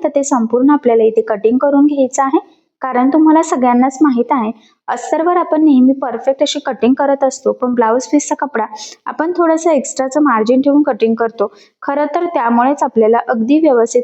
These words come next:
काळजीपूर्वक हे जोडून एक्स्ट्राचा कट करून परफेक्ट मापाचा बॅक पार्ट रेडी करायचा असतो. आता इथे हा मधला शेप आपण आधीच रेडी केला होता.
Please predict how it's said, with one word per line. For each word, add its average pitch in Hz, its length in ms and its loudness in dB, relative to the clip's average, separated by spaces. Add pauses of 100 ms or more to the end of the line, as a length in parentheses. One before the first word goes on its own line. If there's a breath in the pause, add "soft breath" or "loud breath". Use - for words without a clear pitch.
काळजीपूर्वक 240 720 0
हे 262 100 0
जोडून 247 300 2 (320 loud breath)
एक्स्ट्राचा 294 580 -4
कट - 260 -6
करून 226 240 -2
परफेक्ट 254 520 -4
मापाचा 285 340 -2
बॅक 247 280 -2
पार्ट 226 220 -4
रेडी 233 200 2
करायचा 233 440 -2
असतो. 220 320 -4 (320 loud breath)
आता - 180 -6
इथे 294 240 0
हा 285 120 0
मधला 226 380 2
शेप 262 240 -2
आपण 240 340 -4
आधीच 254 360 -2
रेडी 233 200 2
केला 214 260 -2
होता. 226 260 -4